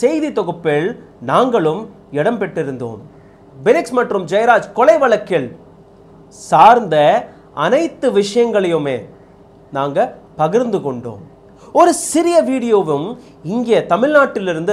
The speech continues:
ரெக்கார்ட் பண்ணி அனுப்பிவிட்டோம். என் டி டி வியில் உள்ள ரவீஷ்குமார் அவர்கள் நாங்க கொடுத்த இந்த சிறிய தகவலை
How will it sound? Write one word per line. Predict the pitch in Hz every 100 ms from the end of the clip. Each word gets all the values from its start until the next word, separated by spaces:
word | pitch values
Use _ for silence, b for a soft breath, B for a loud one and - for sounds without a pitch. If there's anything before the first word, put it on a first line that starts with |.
| 165
ரெக்கார்ட் | 165 233 254 254
பண்ணி | 202 170 139
அனுப்பிவிட்டோம். | 214 226 185 156 - 147 156 226 B B B - 147
என் | 190 311
டி | 285
டி | 294
வியில் | 262 233 202
உள்ள | 196 262 269
ரவீஷ்குமார் | 240 285 - 226 196
அவர்கள் | 165 156 165 208
நாங்க | 185 196 196
கொடுத்த | 254 - 262
இந்த | 190 -
சிறிய | 339 330 294 202
தகவலை | 170 170 143